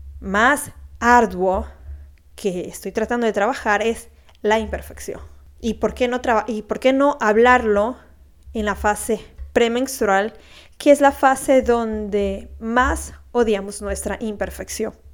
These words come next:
Entonces, ¿cómo hacer para no <laughs> odiar esa parte imperfecta de la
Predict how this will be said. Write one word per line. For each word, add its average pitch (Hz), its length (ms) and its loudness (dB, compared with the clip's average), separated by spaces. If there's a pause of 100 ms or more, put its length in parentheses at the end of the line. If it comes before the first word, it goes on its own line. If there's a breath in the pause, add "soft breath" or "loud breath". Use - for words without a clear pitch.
(1040 soft breath)
Entonces, 269 440 2
¿cómo 330 300 6
hacer 320 360 6
para 226 200 4
no 233 180 4
<laughs> 269 220 2
odiar 233 520 4
esa 262 340 -2
parte 247 340 2
imperfecta 226 800 -2
de 202 140 0
la 196 180 -2